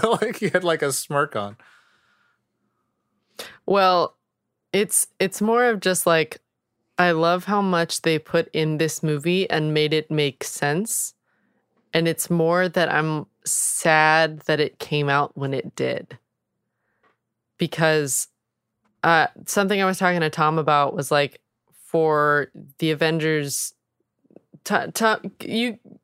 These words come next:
Speaker 2: gave the, like, time period
Speaker 1: I just said Dark Knight had come
Speaker 2: of
Speaker 1: out and Avengers
Speaker 2: what was
Speaker 1: had come out.
Speaker 2: happening.
Speaker 1: Yeah.
Speaker 2: Right.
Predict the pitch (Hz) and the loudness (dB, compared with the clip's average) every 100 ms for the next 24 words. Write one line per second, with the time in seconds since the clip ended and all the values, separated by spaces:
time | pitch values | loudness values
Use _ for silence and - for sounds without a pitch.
0 | 165 214 220 208 190 190 170 170 151 - | -4 0 0 0 0 2 2 2 0 -2
1 | - _ - - 170 175 180 - 190 196 | -18 _ -6 2 2 2 -2 -2 0 2
2 | 196 196 175 185 190 165 - _ - 151 | 0 2 2 2 2 0 -4 _ 0 2
3 | 165 170 160 156 170 156 143 143 - 131 | 4 2 2 2 2 4 4 2 0 -2
4 | 117 127 147 170 165 175 175 196 196 196 | 0 0 0 0 2 2 2 0 0 -2
5 | 208 214 - - _ _ _ _ _ _ | -4 -8 -18 -20 _ _ _ _ _ _
6 | _ _ _ _ _ _ _ _ _ _ | _ _ _ _ _ _ _ _ _ _
7 | _ _ _ _ - 180 202 151 - | _ _ _ _ -6 0 2 2 -2